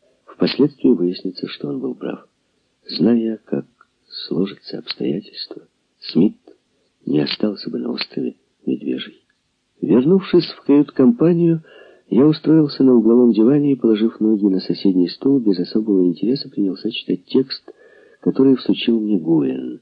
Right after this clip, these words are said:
В эту минуту дверь с подветренного борта открылась, и вошла Мэри Стюарт. Соломенные волосы её были запорошены снегом,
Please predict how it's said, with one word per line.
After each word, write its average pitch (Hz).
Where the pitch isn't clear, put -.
В -
эту 156
минуту 156
дверь 120
с -
подветренного 110
борта 120
открылась, -
и 104
вошла 107
Мэри 92
Стюарт. 120
Соломенные 165
волосы 131
её 101
были 95
запорошены 90
снегом, 135